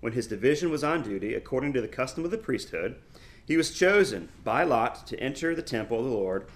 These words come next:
and to burn incense. And the whole multitude of the people were praying outside at the hour of the incense. And there appeared to him an angel of the Lord,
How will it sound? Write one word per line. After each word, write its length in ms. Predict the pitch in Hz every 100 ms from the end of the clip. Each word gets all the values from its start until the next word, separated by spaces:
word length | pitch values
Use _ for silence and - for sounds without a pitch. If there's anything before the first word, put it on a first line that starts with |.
| - -
and 100 | 113
to 60 |
burn 260 | 98 117 120
incense. 640 | 151 147 101 82 - - - - - - - - - - - - - - - -
And 120 | 110
the 60 | 120
whole 180 | 143 165
multitude 480 | 151 165 - 180 170
of 60 |
the 60 | 170
people 320 | 139 127 110
were 80 | 107
praying 360 | - 110 123
outside 520 | 131 117 - 98 98 98
at 80 |
the 120 | 95 90
hour 280 | 87 95
of 240 | - 85 82
the 180 | 98 135
incense. 640 | 135 - 92 80 - - - - -
And 140 | 113
there 140 | 127
appeared 380 | 123 - 165 196
to 100 | 208
him 400 | 143 110 120 175 - - -
an 140 | 120
angel 340 | 123 151 160 170
of 80 |
the 60 | 175
Lord, 460 | 180 226 160 87